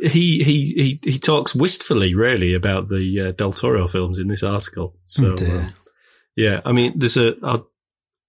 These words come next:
Speaker 1: uh, I'll give you a quick taster. What were your conversations with director Neil Marshall like? Well, I never, uh, I mean, I never, never really had much of a conversation with Neil.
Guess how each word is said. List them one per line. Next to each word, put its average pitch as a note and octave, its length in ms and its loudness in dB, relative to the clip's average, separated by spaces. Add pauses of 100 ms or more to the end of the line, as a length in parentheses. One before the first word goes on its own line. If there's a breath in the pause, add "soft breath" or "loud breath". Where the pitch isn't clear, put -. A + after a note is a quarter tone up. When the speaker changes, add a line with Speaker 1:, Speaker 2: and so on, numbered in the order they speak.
(300)
Speaker 1:
uh, A2 640 2
I'll A2 120 0
give G#2+ 140 -2
you G#2+ 100 0
a G2+ 40 -2
quick - 540 -8
taster. - 440 -2 (300 loud breath)
What C#4 160 0
were A#3 80 0
your F3 140 2
conversations A#2+ 640 -2
with G2+ 160 -4
director G#2+ 400 0
Neil G#2+ 220 0
Marshall G#2+ 400 0
like? F2 340 -6 (420)
Well, A#2 340 0
I G#2+ 100 2
never, A2+ 300 0 (120)
uh, A2+ 320 0
I A2+ 100 2
mean, A2 260 0 (340 loud breath)
I C#3+ 60 0
never, D3 360 2
never D3 260 2
really C#3+ 180 2
had D#3+ 200 0
much A2+ 180 0
of F#2+ 60 -2
a F2+ 40 -2
conversation F#2+ 500 -4
with F2+ 120 -4
Neil. F#2 300 -4